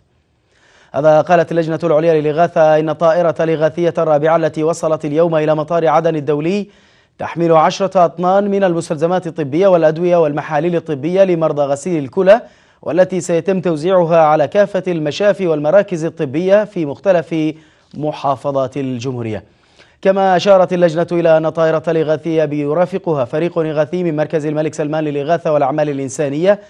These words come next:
وكذا فريق من منظمة أطباء بلا حدود. قدم برنامج الأغذية العالمي مواد غذائية لنحو ثلاثمائة وأربعين ألف شخص في ثمان من المناطق الأكثر تضررا بمحافظة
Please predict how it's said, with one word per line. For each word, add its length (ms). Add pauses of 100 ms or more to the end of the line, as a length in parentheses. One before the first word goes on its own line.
(320)
وكذا 420
فريق 380
من 240
منظمة 480
أطباء 720 (140)
بلا 520
حدود. 380 (2000)
قدم 440
برنامج 420
الأغذية 400
العالمي 580
مواد 400
غذائية 580
لنحو 600
ثلاثمائة 600
وأربعين 800
ألف 540
شخص 400
في 300
ثمان 540
من 140
المناطق 680
الأكثر 400
تضررا 480
بمحافظة 680